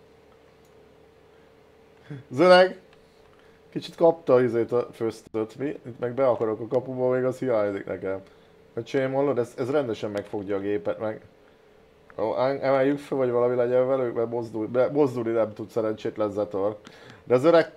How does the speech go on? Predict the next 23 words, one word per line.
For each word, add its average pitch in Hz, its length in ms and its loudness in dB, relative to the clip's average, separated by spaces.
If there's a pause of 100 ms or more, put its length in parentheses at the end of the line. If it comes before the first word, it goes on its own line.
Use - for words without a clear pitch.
Tatának, 151 640 4 (280)
figyeld, 107 440 -2 (920)
kapja 127 300 -4
megint, 107 420 -4
hát 127 260 0
ez 120 100 -2
nagyon 110 300 -2
jó, 92 200 -4
ezt 117 340 -2
imádom. 85 500 -4 (240)
Ez, 113 260 -8
ez 117 160 -8 (460)
kicsit - 280 -6
lőjebb, 110 720 0
most 107 220 -16
beállítom, 117 460 2
most 127 180 -4
olyat, 147 300 6
olyat, 156 320 4
olyat 147 320 2
a 131 200 2
nyakába 123 460 0
zúdítok. 120 640 -2